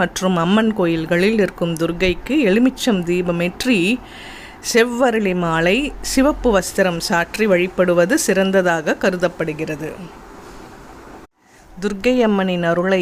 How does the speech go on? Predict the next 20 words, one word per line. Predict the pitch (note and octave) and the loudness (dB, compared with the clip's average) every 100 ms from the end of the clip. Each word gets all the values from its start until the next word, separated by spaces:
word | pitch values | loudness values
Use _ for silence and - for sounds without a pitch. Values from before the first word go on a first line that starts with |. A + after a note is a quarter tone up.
| - E3+ | 0 -2
பெற | D3+ D3+ D#3 D#4+ - | -2 0 0 0 0
செவ்வாய்க்கிழமை | F#3 F#3+ A3 A3 A3 F#3 F#3 F3+ E3+ | 0 2 0 0 -2 -2 0 0 2
தோறும் | F#3+ B3+ E4 A#3+ | 4 4 4 2
விரதமிருந்து | F#3+ F#3 F#3 F3+ A#3+ E4 B3+ | 2 2 0 0 2 2 2
வழிபடுவது | F#3 F3 E3 D#3+ D#3 D#3 D#3+ | 0 0 -2 0 -2 -2 -2
நல்லது | D#3+ E3 D#3+ B3+ B3 | 0 0 2 2 2
என்று | D#3 F3 E3+ | 0 -4 -2
புராணங்கள் | E3+ E3+ E3+ D#3 G#3 D#4 | 0 0 0 -2 -2 2
கூறுகின்றன. | A3 F#3 D#3+ D3 - C#3 F3 - - - | 2 2 -2 -6 -8 -10 -12 -14 -18 -10
அதிலும் | E3 E3 F3 E3+ | -6 -2 -2 -2
செவ்வாய்க்கிழமை | E3+ F3 G3+ G3 F#3+ F3+ F#3 C4+ D#4+ | 0 2 0 0 0 2 2 2 2
ராகு | F#3 F3+ F#3+ | 2 0 -2
காலத்தில் | F3+ F3 E3+ E3+ C4 F#4+ G#4 - - - - - F#3 | -2 0 0 -2 2 2 2 -6 -20 -20 -20 -14 -2
துர்க்கை | A3+ G3+ A3 A#3 G3 | -2 2 2 2 0
அம்மனை | F3+ F3+ F3 | 0 0 2
வழிபாடு | E3 E3 F#3+ - G3+ G3 F#3+ | 2 0 0 2 2 2 0
செய்வது | F3+ D#3+ D#3 D#3 G#3+ F#4+ - | -2 -2 -2 0 2 2 0
சிறப்பாக | F#3+ F#3+ - F#3 D#3+ F#3 D4+ | -2 -2 -2 -2 0 0 0
கருதப்படுகிறது. | F#3+ F3+ F3+ F3 D#3 D3 C#3 C3+ - - - - - - - - - - - _ _ _ - - - - G3 | 0 0 -2 -2 -2 -2 -4 -6 -10 -16 -18 -20 -20 -20 -20 -20 -20 -20 -20 _ _ _ -20 -20 -20 -4 0
எதற்காக | G#3 C#4+ - A#3+ A#3+ | 0 -2 0 2 2